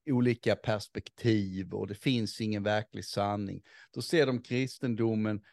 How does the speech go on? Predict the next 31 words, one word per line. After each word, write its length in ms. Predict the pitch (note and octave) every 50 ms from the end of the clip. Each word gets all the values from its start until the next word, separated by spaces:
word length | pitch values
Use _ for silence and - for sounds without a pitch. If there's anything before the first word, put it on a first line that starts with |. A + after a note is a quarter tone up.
| _ _ _
som 260 | - - A2+ G#2+ G#2
en, 220 | G2+ G2+ G2+ - - - - - - - -
eller 200 | - A#2 G#2 G2+
religion 600 | G2 A2 A2+ A2+ A2+ A2+ A#2+ A#2+ A2+ G#2+ G#2 F#2+
som 180 | F2 - - G2+
ett 80 | G2 -
slags, 380 | - - G#2 G2+ - - -
eh, 180 | A#2 A2+ A#2 - -
ja, 200 | G#3+ A#3+ G#3+ F#3
som, 220 | D#3+ - F#3 D#3 -
som 180 | - E3 D3+
en, 160 | D3 C#3 C#3 C3+
eh, 240 | C3 B2+ B2 B2 - -
ankare 580 | - C#3 C#3 C#3 C#3 C3 - - B2 A2+ G#2+ G#2+
till, 280 | - - A2+ A#2 A#2
en 300 | B2 B2+ A#2+ B2+ C3 B2+ -
tumregel 840 | - C#3+ C#3 C#3 C3+ C#3 C#3 C3 C3+ C3 A#2+ A2 G#2+ G2 G#2 G2+
hur 120 | G#2+ A2 G#2+
man 120 | G#2+ G#2+
ska 180 | G2+ - - G#2+
förhålla 420 | - - G#2+ A#2+ A#2+ A2 G2+ G2
sig. 220 | - - G2 G2 - _ - - - - - _
Men 240 | - C#3+ D#3+ E3 - -
det 180 | - F3+ A3+ F#3+
betyder 440 | C#3 C3+ B2+ - - A#3+ A3 E3+ C#3+
ju 60 | D3+
inte 160 | C#3+ G#2 -
att 100 | C#3 -
den 180 | - C3+ B2 B2
är 60 | B2
sann. 600 | A#2 - - - - - - A3 - - - -